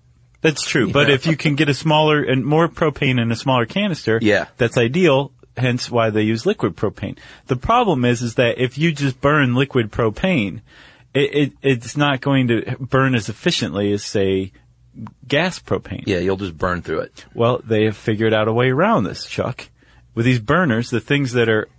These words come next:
Speaker 1: at the bottom of the, um, the envelope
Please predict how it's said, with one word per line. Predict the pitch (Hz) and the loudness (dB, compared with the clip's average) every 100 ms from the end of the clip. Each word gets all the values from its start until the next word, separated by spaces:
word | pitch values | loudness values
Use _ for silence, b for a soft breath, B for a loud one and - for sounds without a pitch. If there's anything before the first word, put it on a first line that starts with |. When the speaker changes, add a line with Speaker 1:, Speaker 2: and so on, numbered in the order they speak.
| - | -4
Speaker 1:
at | 127 123 | -4 -2
the | 123 110 | -4 -2
bottom | 110 - 127 131 147 127 127 127 - b b | -4 -2 2 4 4 2 0 -4 -10 b b
of | - 110 101 | 0 0 0
the, | 104 110 107 101 | -2 0 2 2
um, | 98 95 98 98 - | 0 -2 -6 -12 -6
the | 110 | -2
envelope | 113 120 104 95 92 104 | 2 0 0 -2 -2 -4